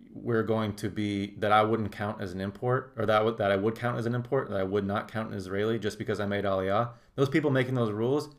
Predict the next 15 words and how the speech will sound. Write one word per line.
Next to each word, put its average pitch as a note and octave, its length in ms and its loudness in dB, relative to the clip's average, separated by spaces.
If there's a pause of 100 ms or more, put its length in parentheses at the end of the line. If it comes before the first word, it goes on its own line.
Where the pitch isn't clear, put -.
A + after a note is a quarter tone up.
(480)
come C#3+ 260 4
from C3 460 2 (760)
maybe C#3 160 8
one C3+ 260 8
or C3+ 80 8
two C#3 180 2
generations B2 680 4
of G#2 120 -2
people A2+ 320 0
who G#2+ 80 2
made A2+ 200 8
Aliyah G#2 420 4
to F#2 80 -4
this F#2 160 -6
country. - 400 -8